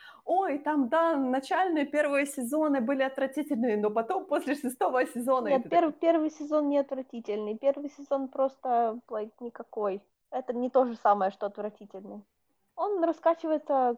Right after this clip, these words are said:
Speaker 2: где-то в середине второго, и потом только улучшается.
Speaker 1: Что ещё было такого интересного? Вот, честно говоря, наверное, и всё по Комик-кону.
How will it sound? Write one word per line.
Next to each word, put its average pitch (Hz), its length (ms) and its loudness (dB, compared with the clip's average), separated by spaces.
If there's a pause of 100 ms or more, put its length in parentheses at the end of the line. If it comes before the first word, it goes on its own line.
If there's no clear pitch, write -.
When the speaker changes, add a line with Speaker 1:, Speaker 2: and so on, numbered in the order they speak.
(140)
Speaker 2:
где-то 262 200 -4
в - 40 -8
середине 254 480 -8
второго, 196 680 -2
и 247 80 -10
потом 254 360 -6
только 240 260 -4
улучшается. 214 840 -6 (120)
Speaker 1:
Что - 200 -6
ещё 359 220 -2
было 220 200 0
такого 208 260 -4
интересного? 190 580 -6
Вот, 196 220 -2
честно 427 240 -2
говоря, 392 220 0
наверное, 370 400 2
и 392 40 -2
всё 427 460 0
по - 120 -10
Комик-кону. 175 760 -6